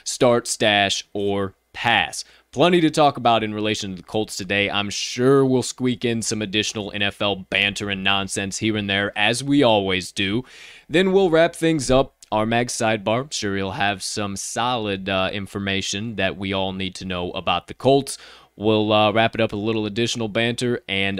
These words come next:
my motivation minutes for the day, message today, is on making today the day that you decide to pull the trigger.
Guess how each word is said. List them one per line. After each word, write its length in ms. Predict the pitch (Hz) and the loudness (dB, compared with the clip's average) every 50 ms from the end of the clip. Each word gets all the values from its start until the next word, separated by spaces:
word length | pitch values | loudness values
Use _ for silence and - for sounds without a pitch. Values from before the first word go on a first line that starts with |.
| - - | -8 -10
my 340 | 92 90 92 98 110 131 | -10 -6 -2 0 2 2
motivation 640 | 147 151 147 147 143 143 135 143 143 135 - 139 131 | 4 4 4 4 4 4 4 4 4 4 2 0 0
minutes 320 | 131 143 143 147 147 147 - | 0 2 2 2 0 -2 -4
for 380 | - - - 135 127 123 123 | -8 -6 -2 2 2 2 2
the 140 | 107 107 104 | 0 -2 -6
day, 560 | 92 92 - 113 113 120 139 165 196 208 - - - - - - _ _ _ _ _ _ _ _ _ _ _ - | -6 -2 0 2 4 4 4 4 2 0 -4 -12 -20 -20 -20 -20 _ _ _ _ _ _ _ _ _ _ _ -8
message 380 | 110 113 131 - - 151 - - | -6 -4 -4 -2 -4 -6 -6 -6
today, 400 | 139 123 123 135 110 80 78 _ _ _ _ _ _ _ _ _ _ _ _ _ | -4 -2 0 0 0 0 -4 _ _ _ _ _ _ _ _ _ _ _ _ _
is 160 | - 101 95 113 | -8 -6 -4 -2
on 180 | 113 110 107 | -2 -2 -2
making 520 | 110 113 127 151 147 - 156 143 139 135 - _ - | -2 0 -2 -2 -2 -2 -4 -4 -4 -6 -8 _ -8
today 720 | - 139 120 107 110 131 165 185 131 90 76 - 104 - _ _ _ _ _ | -6 -6 -4 -2 0 2 2 4 2 2 -2 -6 -10 -14 _ _ _ _ _
the 160 | - - - | -12 -10 -10
day 520 | 95 87 92 98 90 85 82 82 85 110 - _ _ _ _ _ _ _ | -6 -2 0 0 0 0 -2 -4 -8 -10 -16 _ _ _ _ _ _ _
that 120 | - 95 85 | -6 -4 -4
you 160 | 92 107 123 | -2 -4 -4
decide 400 | 127 123 - - 117 117 117 110 | -4 -4 -4 -4 -4 -4 -4 -4
to 80 | 110 104 | -6 -10
pull 240 | - - 104 104 | -10 -8 -6 -6
the 140 | 101 101 104 | -6 -6 -8
trigger. 400 | - - - 101 90 - 98 - | -8 -6 -4 -4 -4 -6 -8 -16